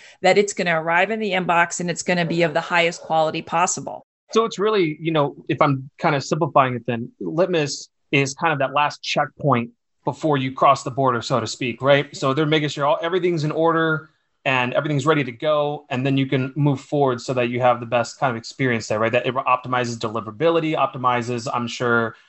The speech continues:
Speaker 2: you know, layouts and whatnot, like you were saying, for different devices and different browsers and whatnot. Am I right on that?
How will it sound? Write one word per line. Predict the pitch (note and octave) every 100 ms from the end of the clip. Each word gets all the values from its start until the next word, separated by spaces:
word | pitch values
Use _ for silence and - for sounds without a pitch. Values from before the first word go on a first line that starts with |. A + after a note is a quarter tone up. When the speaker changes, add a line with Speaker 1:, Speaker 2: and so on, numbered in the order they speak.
| _ -
Speaker 2:
you |
know, | A#2 G#2+
layouts | A#2+ C#3 C3+ C3+ C3
and | C#3
whatnot, | C3+ C3+ C3
like | B2+ B2+
you | B2+
were | C3
saying, | B2 B2+ B2
for | B2
different | B2 A#2+
devices | A2+ B2 A#2+ - B2 A#2+ A#2
and | A2+
different | A#2 B2 A2+ - _
browsers | C3 B2+ B2 A#2+ A#2+
and | B2+
whatnot. | A#2+ A#2+ A#2+ A#2 A#2+ _ -
Am | C#3
I | B2+
right | B2 C3+
on | C3+
that? | C#3 D3+